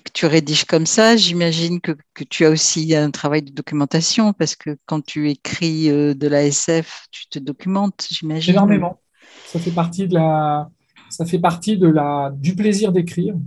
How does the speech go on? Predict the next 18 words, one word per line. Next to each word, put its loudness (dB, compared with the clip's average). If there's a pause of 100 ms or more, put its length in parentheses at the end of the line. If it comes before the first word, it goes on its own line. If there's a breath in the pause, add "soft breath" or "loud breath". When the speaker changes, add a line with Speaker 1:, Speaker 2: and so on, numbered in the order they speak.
(180)
Speaker 2:
moi, -4
je -12
trouve, -8
enfin, -4
du -2 (240)
plaisir 0
de 2
concevoir, -2 (320)
spécialement -2
dans 0
la 2
science-fiction. -6 (420)
Parce -8
qu'en -2
fait, -4
la, 2
la 4
documentation, -2